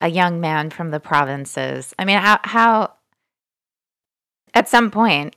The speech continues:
he goes to Rome, goes to Milan, then goes to Rome, right?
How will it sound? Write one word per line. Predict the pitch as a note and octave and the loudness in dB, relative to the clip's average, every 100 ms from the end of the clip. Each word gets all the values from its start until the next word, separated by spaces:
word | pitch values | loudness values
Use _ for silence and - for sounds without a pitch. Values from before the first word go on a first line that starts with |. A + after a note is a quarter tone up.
| _ _ | _ _
he | - A3+ F3+ D3 _ _ _ _ | -6 -2 -2 -4 _ _ _ _
goes | - E3+ D3+ - | 0 2 0 -6
to | C#3+ | -6
Rome, | C3+ B2 - E3 - _ _ _ _ | -2 -2 -4 -10 -16 _ _ _ _
goes | - E3 E3 | 0 0 -2
to | E3+ | -8
Milan, | D3+ C#3 C3 C3 C#3 C#3+ C#3+ | -6 -6 -6 -6 -8 -12 -12
then | - C#3+ | -8 -6
goes | C3+ B2+ - | -6 -8 -10
to | |
Rome, | - - - | -10 -10 -10
right? | - F2 D#2+ | -6 -6 -6